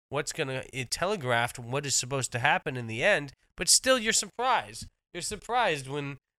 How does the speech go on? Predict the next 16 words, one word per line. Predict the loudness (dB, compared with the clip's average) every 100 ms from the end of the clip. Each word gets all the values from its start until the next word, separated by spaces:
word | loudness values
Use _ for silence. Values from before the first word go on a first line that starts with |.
| -6
Leela | 0 2 2
goes | 2 2 2 0
through | -2 -2 -2
and | -2
becomes | -4 -4 -4 -4
the | -6
third | -4 -4 -4
witch | -4 -4 -4
in | -6
the | -2
coven, | -2 0 -2 -2
and | -6
the, | -8 -12 -12
everybody's | -10 -10 -8 -8 -6
dead, | -2 2 2 2
and | -6